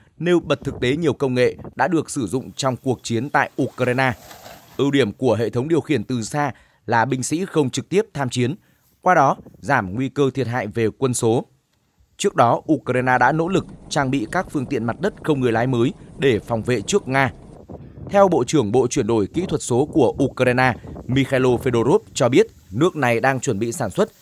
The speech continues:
hàng loạt robot trên bộ đa năng cho các nhiệm vụ ở tiền tuyến.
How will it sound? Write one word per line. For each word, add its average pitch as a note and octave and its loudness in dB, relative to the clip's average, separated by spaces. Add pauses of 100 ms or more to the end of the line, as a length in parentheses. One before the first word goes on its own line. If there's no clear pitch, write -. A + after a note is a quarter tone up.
hàng B2+ -2
loạt B2 2
robot C3+ 0
trên C#3 -2
bộ B2 2
đa C3 4
năng C3+ -2 (280)
cho D3+ 0
các F3 -2
nhiệm C#3+ -4
vụ B2+ -4
ở A#2 2
tiền A#2+ -2
tuyến. A#2 -2